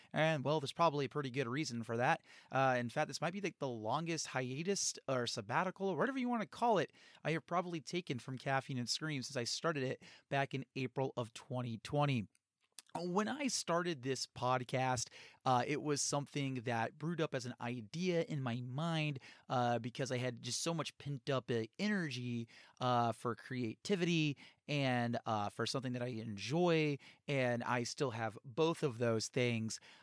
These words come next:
Uh, but I figured, you know, i-, it's been a wild, a, a while, it's been a wild while, okay, uh, since I posted anything, so I figured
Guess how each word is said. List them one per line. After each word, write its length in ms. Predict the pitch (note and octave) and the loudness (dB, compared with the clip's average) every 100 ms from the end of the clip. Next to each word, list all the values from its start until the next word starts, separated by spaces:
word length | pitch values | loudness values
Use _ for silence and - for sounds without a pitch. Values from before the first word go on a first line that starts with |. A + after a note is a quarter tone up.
| - | 0
Uh, 220 | C3 A#2+ | 4 4
but 120 | A2+ | 4
I 160 | F#3+ C4 | 4 2
figured, 540 | - A3+ G#3+ A3 G3+ - | 0 0 2 0 0 -2
you 260 | D#3 F3 F#3+ | -2 2 2
know, 320 | F#3 F#3 F#3 - | 2 2 0 -4
i-, 80 | - | -8
it's 160 | C#3+ - | -6 -4
been 240 | C3 B3 | 0 0
a 60 | A#3 | 2
wild, 680 | C3+ A2+ B2+ C3+ C#3 D3+ - - - - | 0 2 4 4 2 -2 -6 -18 -12 2
a, 120 | C#3+ - | 2 4
a 60 | |
while, 640 | A#2+ A2 C3 A#2+ E3 C3 E3+ | 2 4 2 4 4 2 0
it's 80 | G3 | -4
been 160 | D3+ - | -4 -2
a 120 | A#2+ | -4
wild 360 | G#2 F#2+ A2 | -2 -2 -2
while, 380 | A2 G2 G2 F3+ F3+ - | -2 -2 -2 -2 -6 -6
okay, 280 | A#2 G#2 A2 A#3 - - - - | -6 -4 -4 -4 -8 -20 -14 0
uh, 140 | D3 - | 0 2
since 380 | - G#3+ G3+ - | 2 2 0 0
I 120 | C#3 | -2
posted 340 | - C3+ B2+ | -2 -4 -4
anything, 420 | B2+ B2 A#2+ B2 A#2 | -2 -4 -2 -2 0
so 140 | B2 | 0
I 80 | A#2 | 0
figured 400 | - D#3 D3 | 2 2 2